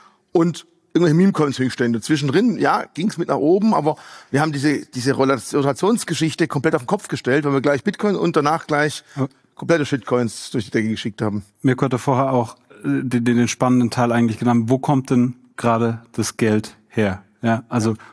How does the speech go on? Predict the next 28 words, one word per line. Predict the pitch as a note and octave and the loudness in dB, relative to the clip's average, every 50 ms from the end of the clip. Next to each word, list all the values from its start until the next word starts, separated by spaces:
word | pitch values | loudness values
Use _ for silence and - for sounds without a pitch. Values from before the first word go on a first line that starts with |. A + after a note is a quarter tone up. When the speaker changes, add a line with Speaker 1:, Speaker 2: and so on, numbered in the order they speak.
| _ _ | _ _
Speaker 2:
und | - A#2+ | 0 2
du | A2+ A2+ | 2 2
sagst | A#2 B2+ B2 - - | 2 2 0 0 0
ja, | - B2+ A#2+ - _ _ _ _ | -2 -2 -2 -4 _ _ _ _
aktuell | - C3 - - C#3 B2 | -4 -4 0 0 0 0
kommt | A#2 - - - C#3+ D3 C3+ - - - _ _ - | 0 0 -2 0 0 0 0 -2 -8 -18 _ _ 0
nicht | A2+ A2 G2+ - | 0 0 0 -2
viel | - - - - B2 A2+ G#2+ | -8 -10 -4 0 0 2 2
Geld | - A2+ G#2 G2+ G2 G#2+ | 2 2 2 2 2 2
her. | G#2+ A2 | 2 2
Und | A#2+ A#2+ | 4 2
ich | A#2 A#2 A#2 | 2 2 0
weiß, | A2+ B2 C3+ C#3+ C#3 B2+ - | 0 2 2 2 0 0 -2
wir | C3 A2 | -2 0
sind | A#2 A2+ A2 | 0 0 0
fertig | - - D#3 D3+ - B2 - | 0 -2 -2 -2 -2 -4 -2
mit | - A2 - | -2 -2 -2
Trump, | - - A#2 A#2 B2+ D3+ - - - - - - - - - | -2 0 0 0 0 0 -4 -8 -12 -10 -12 -12 -14 -4 -2
aber | B2+ A#2 A#2 A2+ A#2 | 0 2 2 0 0
trotzdem, | - - D#3+ D#3+ D#3 - - - A#2+ G#2 G2 G2+ - _ _ | 0 0 0 0 0 -2 -2 0 0 0 -2 -4 -10 _ _
ich | _ A2+ | _ 0
möcht-, | A2 B2+ B2 A#2+ A#2+ - _ - | 2 4 2 2 0 -4 _ -6
ich | - A2+ | -2 0
möchte | B2 C3+ A#2+ - - | 2 2 0 2 0
noch | D3 C#3+ C#3 | -2 0 0
mal | - D#3 C#3+ | 0 0 0
auf | D3 C#3 C3 B2 - | 2 0 0 -2 -2
diesen, | - - C#3 B2+ A#2+ A#2+ A#2 A#2 A2 | -4 -2 0 2 2 2 2 0 -2